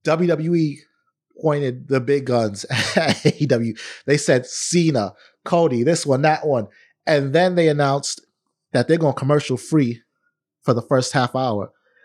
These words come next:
which led A E W to go commercial free for their first half hour of Dynamite on T B S and also <laughs> do a half hour pre-show slash kickoff show <laughs> on, uh, Twitter and YouTube and social media. So, like,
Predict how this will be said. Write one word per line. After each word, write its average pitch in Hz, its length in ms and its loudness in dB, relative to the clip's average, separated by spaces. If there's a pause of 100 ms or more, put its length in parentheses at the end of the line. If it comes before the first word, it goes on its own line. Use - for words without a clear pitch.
(140)
which 139 200 0
led 156 220 2
A 151 80 0
E 151 140 2
W 147 320 2
to 131 80 4
go 135 180 2
commercial 139 440 -4
free 139 260 0
for 127 160 -2
their 147 220 0
first 135 360 0
half 131 240 -2
hour 123 260 0
of 107 140 -4
Dynamite 131 480 -2
on 131 160 -6
T 139 160 -4
B 135 160 0
S 123 320 -2
and 139 140 0
also 170 720 0 (260)
<laughs> - 260 -20
do 156 180 0
a 147 40 0
half 190 340 0
hour 165 440 0 (1000)
pre-show 170 640 -2
slash 151 380 -2
kickoff 160 360 -2
show 147 480 -2 (120)
<laughs> - 120 -20 (580)
on, 180 360 0 (560)
uh, 135 320 2 (120)
Twitter 160 440 2
and 139 180 -2
YouTube 156 500 0
and 131 120 -4
social 151 340 -2
media. 156 260 0
So, 135 200 0
like, 123 280 -2